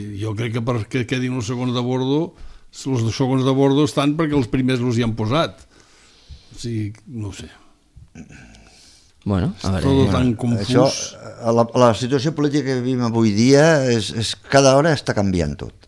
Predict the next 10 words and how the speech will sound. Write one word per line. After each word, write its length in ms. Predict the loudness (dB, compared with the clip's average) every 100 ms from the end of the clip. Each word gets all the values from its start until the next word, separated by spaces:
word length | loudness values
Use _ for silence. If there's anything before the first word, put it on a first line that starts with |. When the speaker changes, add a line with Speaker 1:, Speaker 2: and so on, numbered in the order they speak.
| -20
Speaker 2:
Hmm. 180 | 0 2
Speaker 3:
Llavors 220 | 2 0
has 80 | 0
d'anar 220 | 2 2
seguint 380 | 0 0 0 0
contínuament, 800 | -2 -2 2 2 4 4 2 0 -6 -18 -20 -20 -20 -20 -20
eh, 580 | -10 -4 -2 0 0 -2
els 240 | 0 -2 0
fets 320 | 2 2 0
perquè 300 | -4 0